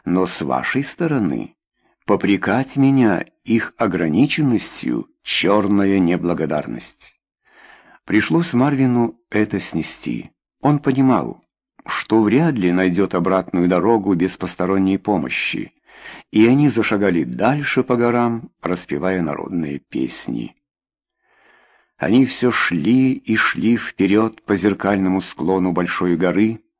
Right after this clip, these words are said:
Свистал и выл ветер, трепал одежду, норовил оторвать перетруженные пальцы,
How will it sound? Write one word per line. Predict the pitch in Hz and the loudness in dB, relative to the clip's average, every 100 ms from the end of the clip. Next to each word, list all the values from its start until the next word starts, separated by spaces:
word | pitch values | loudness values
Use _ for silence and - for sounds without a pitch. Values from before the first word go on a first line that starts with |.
| _ _ _ _ | _ _ _ _
Свистал | - - 69 101 - - 98 107 101 - | -10 -6 -2 -4 -4 -4 -2 -2 -4 -8
и | - | -4
выл | 98 98 101 | 0 2 0
ветер, | 78 80 113 110 101 101 101 _ _ - | 0 2 2 2 -2 -4 -6 _ _ -6
трепал | 85 90 95 95 | -2 0 0 2
одежду, | 90 95 104 95 90 95 - - - - | 2 2 0 -2 -6 -8 -10 -20 -20 -6
норовил | 73 82 95 104 104 | -2 0 4 4 2
оторвать | - 95 92 92 104 104 - - | -2 -2 0 0 -2 -4 -10 -10
перетруженные | - 90 98 87 101 95 95 92 92 | -2 -2 0 0 0 0 0 0 -2
пальцы, | - 95 104 98 - - 95 | 0 0 0 -4 -8 -6 -6